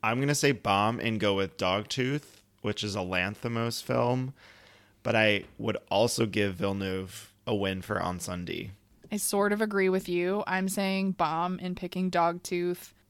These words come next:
Speaker 2: and that's all I'm going to say about that. <laughs>
Speaker 1: Honestly, Beautiful could have won here too, but Dogtooth is
Speaker 2: I,
Speaker 1: just
Speaker 2: mm-mm.
Speaker 1: on another level. Highly recommend.
Speaker 2: No Iñárritu for me.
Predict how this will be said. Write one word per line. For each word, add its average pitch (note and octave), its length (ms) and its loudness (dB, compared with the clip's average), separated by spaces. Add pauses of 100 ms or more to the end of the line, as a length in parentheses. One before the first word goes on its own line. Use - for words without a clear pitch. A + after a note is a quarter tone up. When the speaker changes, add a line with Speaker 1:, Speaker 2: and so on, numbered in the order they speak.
Speaker 2:
and F3+ 420 -4
that's F3+ 320 -2
all F3+ 140 0
I'm F3 100 -4
going F3 280 -8
to F3 60 -8
say - 360 -4
about F3 400 2
that. - 280 -4 (880)
<laughs> - 800 -16
Speaker 1:
Honestly, A#2+ 460 0
Beautiful F#2+ 460 -2
could F#2+ 160 -6
have G2 100 -4
won F#2 180 -2
here F#2 200 -6
too, F#2 340 -4
but - 240 -2
Dogtooth C3 640 0
is - 60 -4
Speaker 2:
I, F#3+ 200 2
Speaker 1:
just G2 340 0
Speaker 2:
mm-mm. F#3 460 -8
Speaker 1:
on G#2 380 0
another F#2+ 500 -4
level. F2 540 -4 (320)
Highly B2 300 6
recommend. F2+ 680 -4 (340)
Speaker 2:
No G3 400 -2
Iñárritu F3 580 -4
for - 120 -12
me. F#3+ 240 -12